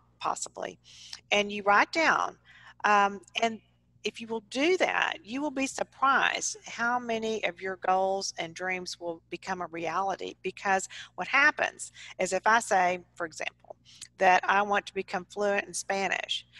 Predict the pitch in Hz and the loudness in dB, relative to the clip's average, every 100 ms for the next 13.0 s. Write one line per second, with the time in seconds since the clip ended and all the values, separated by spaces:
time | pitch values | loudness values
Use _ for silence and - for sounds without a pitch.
0 | - 196 196 226 302 330 262 - 220 190 | -6 -2 2 6 6 6 4 4 2 0
1 | - 220 214 - 185 175 160 170 196 - | 2 2 2 -2 -4 -4 -2 0 0 0
2 | - - - - _ - - 196 254 269 | -2 -2 -6 -12 _ -20 -4 0 2 2
3 | 247 214 - 202 190 190 - - _ _ | 2 -2 -2 2 4 2 0 -14 _ _
4 | _ _ - 214 220 214 214 190 - 214 | _ _ 2 4 4 0 -4 -8 -4 -4
5 | - 196 196 202 185 180 196 190 196 - | -2 -2 -2 -2 -4 -4 -4 -4 -4 -4
6 | 233 262 226 - 175 170 180 175 180 180 | 0 0 -2 -4 -8 -6 -6 -6 -6 -8
7 | 175 175 226 240 165 170 170 170 - 175 | -8 -2 0 0 -4 -6 -4 -6 -8 -8
8 | 170 170 175 - 180 - - - - 233 | -6 -6 -8 -4 -4 -6 -16 -20 -6 2
9 | 233 233 - 151 147 170 175 170 185 - | 4 4 0 -4 -2 -4 -4 -6 -6 -8
10 | 196 202 240 208 170 170 196 - 180 185 | -12 -4 -2 0 -2 -4 -6 -8 -6 -2
11 | 185 214 240 175 170 180 185 190 175 - | -2 -2 -4 -6 -8 -10 -8 -4 -4 -4
12 | - 175 170 170 - 220 - - - | -14 -12 -10 -10 0 0 0 -2 -4